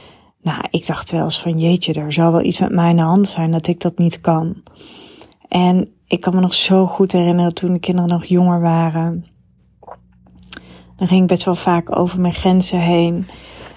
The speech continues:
En dan, ja, weet je, dan was ik gewoon gesloopt. En dan ging ik gewoon af en toe tussen de middag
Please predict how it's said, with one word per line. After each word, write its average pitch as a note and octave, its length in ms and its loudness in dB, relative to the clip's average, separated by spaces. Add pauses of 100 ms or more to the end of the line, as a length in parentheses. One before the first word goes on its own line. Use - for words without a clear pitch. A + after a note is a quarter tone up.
(100)
En F3+ 160 0
dan, E3+ 420 0
ja, - 320 -8
weet - 200 -6
je, F3+ 60 0
dan F3 140 2
was F3 200 -2
ik - 60 -16
gewoon F3+ 280 0
gesloopt. C#4+ 640 0
En E3+ 120 -2
dan E3+ 120 0
ging F3+ 280 0
ik - 80 -14
gewoon F3+ 240 -2
af - 140 -8
en - 60 -14
toe F#3 160 0
tussen F#3 320 -2
de F3+ 60 0
middag F3 440 0